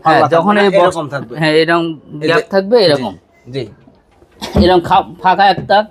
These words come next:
Speaker 1: দুই তাক, তিন তাক।
Speaker 2: I mean, এখান, এখান থেকে যদি দেখাই,
Speaker 1: এই যে,
Speaker 2: এরকম
Speaker 1: হ্যাঁ,
Speaker 2: থাকবে।
Speaker 1: এখান থেকে just একটা তাক কম হয়ে যাচ্ছে।
Speaker 2: জি।
Speaker 1: এটা মূল্য আসতেছে তিন হাজার পাঁচশো, আপনার ভিডিও দেখে আসলে ওই যে দুই হাজার নয়শো টাকা।
Speaker 2: দুই হাজার নয়শো।
Speaker 1: একটু আগে এক ম্যাডাম
Speaker 2: অসংখ্য
Speaker 1: নিয়ে গেছে,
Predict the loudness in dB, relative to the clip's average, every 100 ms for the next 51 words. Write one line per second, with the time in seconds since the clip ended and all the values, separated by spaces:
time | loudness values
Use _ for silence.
0 | _ -8 -2 -2 0 -4 -2 0 0 0
1 | -6 -10 -20 -6 -2 2 0 -2 -4 -2
2 | -2 -2 -2 0 2 2 2 2 2 2
3 | 2 2 2 2 2 0 2 0 0 0
4 | 0 0 -2 -2 -2 -2 0 2 4 4
5 | 2 0 0 -2 -2 -14 -14 _ -4 0
6 | 0 2 2 0 -2 -4 -6 -2 0 2
7 | 2 0 -2 -2 0 0 2 -2 2 2
8 | 2 2 0 2 4 4 0 -4 -14 0
9 | 2 4 2 0 -4 -4 -6 -4 2 2
10 | 4 2 2 0 -2 -4 -6 -2 0 2
11 | 2 0 -2 -4 0 0 2 2 2 0
12 | 0 -2 -4 -6